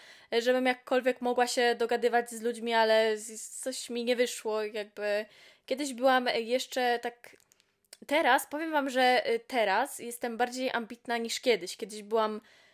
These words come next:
tak leniwa, że, że to jest przesada. No i wiadomo,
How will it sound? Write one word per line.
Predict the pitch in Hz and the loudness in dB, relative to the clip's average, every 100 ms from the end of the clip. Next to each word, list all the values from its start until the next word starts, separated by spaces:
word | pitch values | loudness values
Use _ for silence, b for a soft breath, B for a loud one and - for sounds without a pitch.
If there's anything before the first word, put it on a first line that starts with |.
| b - | b -8
tak | 247 240 | -8 -2
leniwa, | 240 240 240 226 220 | -2 0 -2 2 0
że, | 214 208 214 208 208 202 | 0 -2 2 4 2 0
że | 226 | -6
to | 226 | -8
jest | 220 | -8
przesada. | - - 208 196 240 b b b - | -12 -6 -2 0 -2 b b b -2
No | 277 | 0
i | 320 302 | 0 0
wiadomo, | 370 320 208 208 214 | 0 0 2 2 2